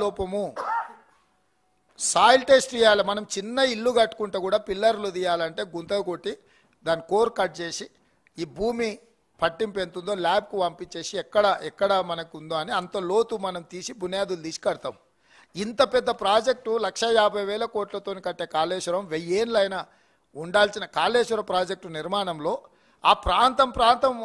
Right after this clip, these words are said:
అపారమైన బొగ్గు గనులు ఉన్నాయి. అసలు అపారమైన బొగ్గు గనులు ఉన్నప్పుడు సాంకేతికంగా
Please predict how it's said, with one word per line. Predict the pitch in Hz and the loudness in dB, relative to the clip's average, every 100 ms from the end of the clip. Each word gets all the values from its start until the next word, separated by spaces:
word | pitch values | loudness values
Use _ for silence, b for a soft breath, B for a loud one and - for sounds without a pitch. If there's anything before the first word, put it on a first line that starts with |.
| - | -4
అపారమైన | - 214 233 220 220 202 | 2 2 4 0 -2 -2
బొగ్గు | 180 170 196 | -4 -4 2
గనులు | 196 170 156 | 2 0 -6
ఉన్నాయి. | 139 - _ _ _ _ _ _ _ _ _ _ _ _ _ | -8 -14 _ _ _ _ _ _ _ _ _ _ _ _ _
అసలు | 170 233 | 0 2
అపారమైన | 180 233 254 277 269 269 220 185 | 6 10 12 10 6 2 -2 -2
బొగ్గు | 208 226 262 | -2 2 4
గనులు | 254 240 | 4 2
ఉన్నప్పుడు | 220 208 - 170 226 b b - | 2 0 0 -6 -8 b b -8
సాంకేతికంగా | - 175 220 254 277 269 262 233 240 226 | 2 4 4 2 2 2 2 0 0 4